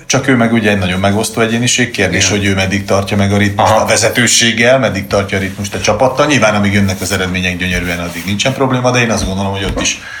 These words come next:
Speaker 1: a, a B L menetelés kérdéses. Behúzhatják a bajnoki,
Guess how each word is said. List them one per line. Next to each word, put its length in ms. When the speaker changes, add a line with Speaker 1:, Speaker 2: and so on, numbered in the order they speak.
Speaker 1:
a, 80
a 760
B 120
L 220
menetelés 540
kérdéses. 800
Behúzhatják 600
a 40
bajnoki, 560